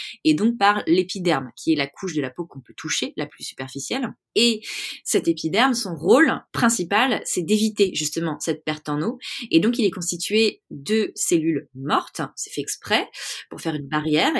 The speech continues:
Et ce qui lie entre elles toutes les cellules mortes, ce sont des lipides. C'est vraiment le ciment intercellulaire. Et les lipides, eh bien, ce sont quasiment, ce sont vraiment les mêmes lipides qu'on retrouve dans les huiles végétales. Et donc, pour moi, il y a une vraie affinité entre les deux.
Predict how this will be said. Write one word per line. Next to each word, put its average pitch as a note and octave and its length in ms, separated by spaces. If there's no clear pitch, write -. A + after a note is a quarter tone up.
Et D#3 60
ce - 100
qui G3+ 340
lie A#3 300
entre F#3 200
elles G3 160
toutes - 180
les E3+ 60
cellules D3+ 260
mortes, A3+ 200
ce D#3+ 140
sont A#3+ 180
des A3+ 280
lipides. F3 640
C'est - 160
vraiment E3+ 200
le F#3+ 80
ciment A3 560
intercellulaire. C#3+ 840
Et C4 180
les G#3 100
lipides, A3+ 640
eh C3+ 100
bien, F3+ 380
ce - 200
sont - 200
quasiment, B3+ 560
ce F#3 140
sont G#3+ 340
vraiment G3+ 280
les F#3 100
mêmes A3+ 140
lipides A#3 260
qu'on F3 160
retrouve E3 460
dans C#3+ 180
les A3+ 140
huiles F3 180
végétales. D#3+ 560
Et D3+ 60
donc, D3 200
pour E3 120
moi, G3+ 120
il G3 60
y D3+ 40
a - 20
une C#3 120
vraie F#3 240
affinité E3+ 500
entre C#3 240
les C3+ 140
deux. A#3 320